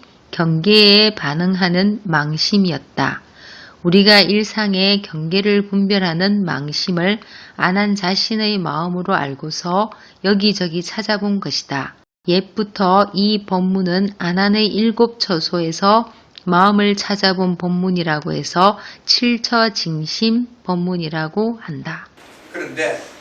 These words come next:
Speaker 2: 여기서 문제는 아난이 생각하는 마음은 앞에서 말한 바와 같이 경계에 반응하는 망심이었다. 이 말을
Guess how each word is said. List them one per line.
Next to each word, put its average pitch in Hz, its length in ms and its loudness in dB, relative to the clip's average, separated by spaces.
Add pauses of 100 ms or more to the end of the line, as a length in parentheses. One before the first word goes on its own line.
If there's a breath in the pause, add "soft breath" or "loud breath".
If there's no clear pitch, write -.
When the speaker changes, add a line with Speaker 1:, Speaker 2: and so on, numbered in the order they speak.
(1120)
Speaker 2:
여기서 135 460 -12
문제는 156 480 -10
아난이 220 440 -4
생각하는 190 600 -10
마음은 180 420 -6 (880)
앞에서 180 540 -10
말한 - 300 -10
바와 139 160 -8
같이 - 420 -18 (960)
경계에 208 840 -8
반응하는 170 600 -10 (300)
망심이었다. - 880 -18 (2000)
이 135 60 -16
말을 139 340 -8